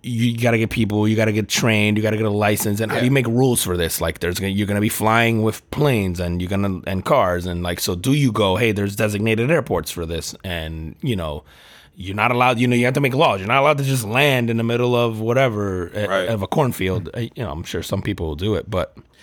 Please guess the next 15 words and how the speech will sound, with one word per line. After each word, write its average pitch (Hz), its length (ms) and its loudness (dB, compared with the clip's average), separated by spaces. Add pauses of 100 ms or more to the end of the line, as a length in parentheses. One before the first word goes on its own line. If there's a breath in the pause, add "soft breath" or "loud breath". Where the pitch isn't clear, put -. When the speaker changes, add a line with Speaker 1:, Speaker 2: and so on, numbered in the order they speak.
(120)
Speaker 2:
And 131 80 2
I - 20 6
would 127 140 4
imagine 120 340 2
you 101 60 -4
probably 135 240 2
have 104 140 0
to 95 120 -6
stay 95 300 -2
within, 90 480 -4
like, 85 180 -8
a 87 80 -6
certain, 92 680 -8
uh, 87 240 -6
height - 320 -2